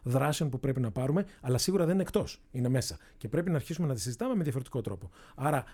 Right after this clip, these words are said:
νόμιμες οδούς μετανάστευσης, νόμιμες οδούς για την προστασία ανθρώπων που έχουν ανάγκη, γυναίκες, παιδιά,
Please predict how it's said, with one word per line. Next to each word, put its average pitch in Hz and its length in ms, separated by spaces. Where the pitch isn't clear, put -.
νόμιμες 156 400
οδούς 131 160
μετανάστευσης, 135 640
νόμιμες 151 420
οδούς 156 140
για 151 120
την 123 100
προστασία 127 460
ανθρώπων 139 320
που 135 80
έχουν 131 160
ανάγκη, 113 400
γυναίκες, 151 640
παιδιά, 139 680